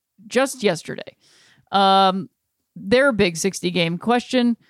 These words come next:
will Char-, will Charlie Morton, Tyler Glasnow, and Blake Snell be the best starting trio in the majors? Uh, I think that might go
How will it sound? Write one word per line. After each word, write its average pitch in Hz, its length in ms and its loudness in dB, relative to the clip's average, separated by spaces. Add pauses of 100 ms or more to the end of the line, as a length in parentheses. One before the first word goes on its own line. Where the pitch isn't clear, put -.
(140)
will 202 120 -4
Char-, - 300 -8
will 226 200 2
Charlie 262 360 2
Morton, 226 320 2
Tyler 220 340 0
Glasnow, 196 520 0
and 180 120 -4
Blake 196 260 -2
Snell 226 420 0
be 208 100 0
the 185 120 0
best 185 280 0
starting 202 360 0
trio 190 380 0
in 190 220 -4
the 185 80 -2
majors? 214 880 -2
Uh, 180 100 -2
I 170 140 0
think 208 240 -2
that - 260 -2
might 214 600 0
go 202 520 2